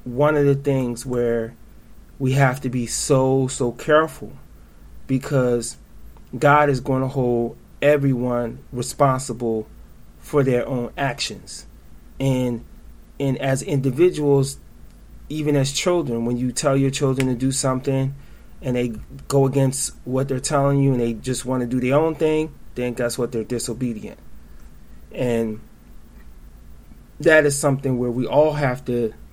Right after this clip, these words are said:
um, realize, parents, mothers, fathers, aunts, uncles, you know, we gotta be willing to admit our wrong, but we gotta admit it to see our wrong.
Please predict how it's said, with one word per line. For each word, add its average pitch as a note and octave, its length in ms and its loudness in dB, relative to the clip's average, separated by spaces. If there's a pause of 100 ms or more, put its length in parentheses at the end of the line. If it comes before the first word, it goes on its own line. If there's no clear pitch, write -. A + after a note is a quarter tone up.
um, A#2+ 380 -4 (1000)
realize, B2 560 2
parents, C#3 680 2 (760)
mothers, C3 640 0 (580)
fathers, B2+ 880 2 (380)
aunts, C3+ 480 0
uncles, C3+ 800 2 (1120)
you C#3 200 2
know, C3 140 4
we C#3 120 4
gotta C#3 260 6
be C3 160 0
willing C#3+ 380 4
to B2+ 420 -2
admit B2+ 360 4
our C#3 140 4
wrong, A#2+ 340 0
but B2+ 120 -2
we C3 100 -2
gotta C3 240 2
admit C3 220 2
it B2+ 140 -2
to A#2+ 120 -4
see F3+ 400 -2
our A#2 180 -4
wrong. G2+ 300 -8